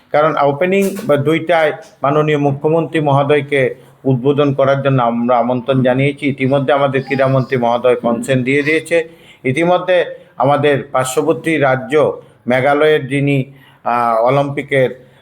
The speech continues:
ওয়ার্কিং প্রেসিডেন্ট তথা নর্থ ইস্ট অলিম্পিক অ্যাসোসিয়েশনের সেক্রেটারি জেনারেল জন এফ কাশিয়ান স্যারও আসবেন। তাছাড়া পি টি ঊষা ম্যাডাম, যিনি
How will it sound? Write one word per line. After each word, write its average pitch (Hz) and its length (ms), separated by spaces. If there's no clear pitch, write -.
ওয়ার্কিং 127 420
প্রেসিডেন্ট 143 500
তথা 135 280
নর্থ 131 320
ইস্ট 143 180
অলিম্পিক 131 460
অ্যাসোসিয়েশনের 127 680
সেক্রেটারি 127 480
জেনারেল 131 300
জন 123 260
এফ 131 200
কাশিয়ান 127 440
স্যারও 120 500
আসবেন। 123 400
তাছাড়া 175 400
পি 170 180
টি 160 140
ঊষা 165 240
ম্যাডাম, 160 400
যিনি 147 440